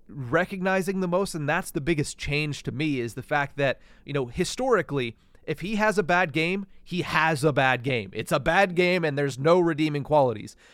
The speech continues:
This season, it seems like, I don't know if it, it's Andy Chiodo and the work he's doing, 'cause Alex Nedeljkovic has mentioned that as well in one of his post-game press conferences, that he works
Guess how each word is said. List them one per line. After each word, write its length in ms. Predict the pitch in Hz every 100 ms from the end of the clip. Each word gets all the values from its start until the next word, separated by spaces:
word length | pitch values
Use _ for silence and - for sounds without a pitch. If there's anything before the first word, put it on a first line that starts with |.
| - -
This 300 | 147 240 -
season, 340 | 226 190 180
it 120 | 156
seems 340 | - 180 156 151
like, 280 | 147 - _ _ _ -
I 80 | 190
don't 100 | 175
know 160 | 170
if 140 | 156 165
it, 120 | 151
it's 280 | 156 131 -
Andy 240 | 156 151 127
Chiodo 640 | - 135 202 208 208 202
and 100 | 151
the 40 |
work 200 | 127 123
he's 220 | - 196 170
doing, 260 | 185 190
'cause 140 | 156 139
Alex 280 | 156 151 147
Nedeljkovic 560 | 127 156 - 165 - - _ - _
has 300 | - 156 165
mentioned 380 | 143 160 170 170
that 160 | 156 151
as 160 | 135
well 240 | 127 135 165
in 60 | 143
one 100 | 139
of 60 |
his 140 | 131 -
post-game 360 | 143 - 131
press 220 | 127 135
conferences, 460 | - 147 151 165 165
that 100 | 127
he 60 | 120
works 420 | 120 143 -